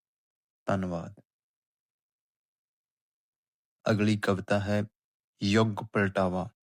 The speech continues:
ਅੱਧੀ ਰਾਤੇ ਮੇਰਾ ਕਾਂਬਾ ਸੱਤ ਰਜਾਈਆਂ ਨਾਲ ਵੀ ਨਾ ਰੁਕਿਆ। ਸਤਲੁਜ ਮੇਰੇ ਬਿਸਤਰੇ 'ਤੇ ਲਹਿ ਗਿਆ। ਸੱਤੇ ਰਜਾਈਆਂ ਗਿੱਲੀਆਂ, ਤਾਪ ਇੱਕ ਸੌ ਛੇ, ਇੱਕ ਸੌ ਸੱਤ।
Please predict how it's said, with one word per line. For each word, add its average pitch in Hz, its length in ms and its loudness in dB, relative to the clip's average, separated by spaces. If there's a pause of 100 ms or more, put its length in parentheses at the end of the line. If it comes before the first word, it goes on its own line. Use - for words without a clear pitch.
(1160)
ਅੱਧੀ 127 340 2
ਰਾਤੇ 110 460 -2
ਮੇਰਾ 107 360 0 (140)
ਕਾਂਬਾ 98 400 -2
ਸੱਤ 110 380 -4
ਰਜਾਈਆਂ 101 440 -2
ਨਾਲ 98 300 0
ਵੀ 98 180 -2
ਨਾ 98 160 -2
ਰੁਕਿਆ। 92 360 -4 (800)
ਸਤਲੁਜ 104 560 -2
ਮੇਰੇ 101 400 0
ਬਿਸਤਰੇ 98 480 -2
'ਤੇ 95 120 -2
ਲਹਿ 101 220 0
ਗਿਆ। 98 220 -2 (400)
ਸੱਤੇ 117 400 0
ਰਜਾਈਆਂ 101 420 0
ਗਿੱਲੀਆਂ, 98 520 0 (260)
ਤਾਪ 104 440 0
ਇੱਕ 107 200 -2
ਸੌ 101 200 -2
ਛੇ, 95 380 -2 (280)
ਇੱਕ 104 180 -2
ਸੌ - 140 -6
ਸੱਤ। - 440 -6